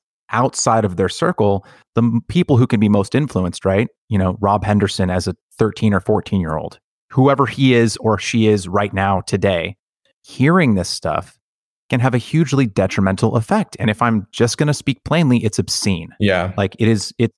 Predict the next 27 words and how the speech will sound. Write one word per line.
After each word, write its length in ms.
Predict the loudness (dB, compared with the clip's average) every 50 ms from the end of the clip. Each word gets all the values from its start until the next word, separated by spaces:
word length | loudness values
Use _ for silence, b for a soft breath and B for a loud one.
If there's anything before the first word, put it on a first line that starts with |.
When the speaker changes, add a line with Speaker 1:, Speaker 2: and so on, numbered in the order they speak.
| _ _
Speaker 1:
it's 180 | -4 -2 -2 -2
obscene. 560 | -2 -2 -4 -4 -2 -4 -4 -4 -8 -12 -14 -18 _ _ _ _
And, 320 | -4 -2 0 0 2 2 2
uh, 300 | 2 2 2 0 -2 -2 -4 -4 -2
I 40 | 0
don't 100 | 2 2
wanna 140 | 2 2 0
put 120 | 0 0
my 100 | 0 0
thumb 180 | 0 0 0 0
on 60 | 0
the 80 | -2
scale 220 | -2 -2 -2 -4 -2
too 160 | -2 0 0
much, 180 | 0 0 0 0
but 120 | -2 -2
it, 60 | 0 -2
it's 160 | -4 -4 -2
abhorrent. 680 | -4 -6 -6 -4 -2 0 0 0 -2 -4 -10 -14 -18 _ _
And 140 | -6 -4 -2
I, 180 | -2 -2 -2 -4 -4
I, 320 | -4 -2 -2 -4 -4 -8 b b b b b b b b b _ _ -6
<laughs> 420 | -2 -2 -2 0 -2 -2 -4 -4 B B B B B B B B -8
I, 120 | -6 -6 -2
I 100 | -2 -2
just, 200 | 0 0 0 0 -2
I, 200 | -2 -2 -2 -2